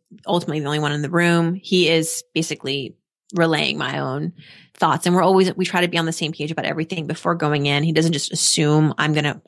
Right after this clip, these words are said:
I'm okay with making a certain rate. At this point, we have some historical reference <laughs> to know what T V typically pays people in the reality realm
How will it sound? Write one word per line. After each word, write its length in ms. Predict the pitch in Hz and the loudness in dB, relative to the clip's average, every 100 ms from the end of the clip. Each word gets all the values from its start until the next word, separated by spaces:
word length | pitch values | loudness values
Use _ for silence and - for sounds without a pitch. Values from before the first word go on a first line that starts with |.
| - | -2
I'm 100 | 160 | -2
okay 280 | 156 - 160 | -2 0 2
with 160 | 160 | 2
making 240 | 156 156 156 | 0 0 -2
a 40 | |
certain 320 | - 147 151 | 0 0 0
rate. 380 | 147 139 143 - - - - - - _ - | 0 2 0 -4 -18 -20 -20 -20 -20 _ -2
At 160 | 190 - | 0 2
this 180 | 220 | 2
point, 640 | - - 202 196 226 - - _ _ - | 0 -2 0 0 0 -6 -12 _ _ -10
we 140 | 196 | -4
have 280 | 185 170 170 | 0 0 -2
some 540 | - - 160 156 160 175 _ | -8 -6 -6 -6 -10 -12 _
historical 600 | 180 - 185 180 175 160 | -10 -4 -2 -2 -2 -2
reference 580 | 160 208 226 254 - 269 269 | -2 0 0 0 -2 -4 -6
<laughs> 140 | - - | -6 -6
to 140 | 202 | -2
know 500 | 170 170 170 170 165 - - - | 2 4 6 4 2 -2 -14 -14
what 400 | - 190 196 180 - _ | -4 0 2 0 -8 _
T 200 | - 214 | -2 0
V 160 | 190 185 | 0 -2
typically 420 | - 196 - 175 | -2 -4 0 0
pays 600 | 175 180 170 170 170 - _ | 2 2 2 2 -2 -8 _
people 360 | - 185 180 165 | -8 -4 -2 -2
in 180 | - 165 | -4 -6
the 120 | 156 | -4
reality 500 | 165 202 226 208 202 | -2 2 4 4 4
realm 500 | 196 190 185 190 | 4 2 0 -2